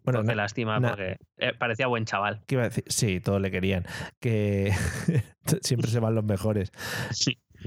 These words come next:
Speaker 1: Que iba, no, simplemente iba a decir que para que se quede ya también en el, en, no creo que nadie llegue hasta aquí, también hay que decirlo, ¿eh? <laughs> Después de hora y media.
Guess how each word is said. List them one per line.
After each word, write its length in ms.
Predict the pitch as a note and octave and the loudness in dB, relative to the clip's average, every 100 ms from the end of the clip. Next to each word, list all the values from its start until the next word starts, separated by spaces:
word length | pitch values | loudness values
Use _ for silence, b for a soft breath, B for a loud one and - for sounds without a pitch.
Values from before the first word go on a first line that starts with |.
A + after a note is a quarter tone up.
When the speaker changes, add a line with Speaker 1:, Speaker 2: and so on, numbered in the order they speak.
| - | -6
Speaker 1:
Que 280 | C3+ A#2 A2 | 0 0 0
iba, 180 | - A#2 - | 0 -2 2
no, 120 | B2+ | 2
simplemente 360 | C#3 D#3 D#3+ D#3+ | 2 2 0 0
iba 80 | D3 | 2
a 40 | |
decir 180 | D#3 D#3+ | 0 0
que 120 | B2+ | 0
para 160 | A2 G#2 | 0 0
que 80 | |
se 120 | G#2 G2+ | 0 0
quede 200 | A2+ B2 | 2 2
ya 120 | B2+ | 2
también 280 | B2+ B2 B2 | 2 2 4
en 100 | A#2+ | 4
el, 280 | A#2 A2+ - | 4 2 0
en, 400 | G#2+ G#2+ G#2+ G#2 - - | 2 2 4 2 -2 -2
no 140 | B2+ | 0
creo 120 | C#3 D3 | 2 2
que 40 | |
nadie 220 | B2+ B2 | 2 2
llegue 160 | A#2+ A#2 | 2 0
hasta 160 | A2+ G#2 | 0 0
aquí, 160 | G#2+ | 0
también 240 | C3 G#2 G#2+ | 2 2 2
hay 60 | |
que 80 | G2+ | 2
decirlo, 480 | G2 A#2 B2+ D3+ - | 2 2 2 0 -2
¿eh? 280 | - B2 - | 0 0 0
<laughs> 40 | |
Después 420 | B2 A2+ D3+ C3+ D#3+ | 0 2 2 2 2
de 60 | B2+ | 2
hora 120 | G#2 | 2
y 60 | |
media. 360 | G2+ A#2 C#3 | 2 2 2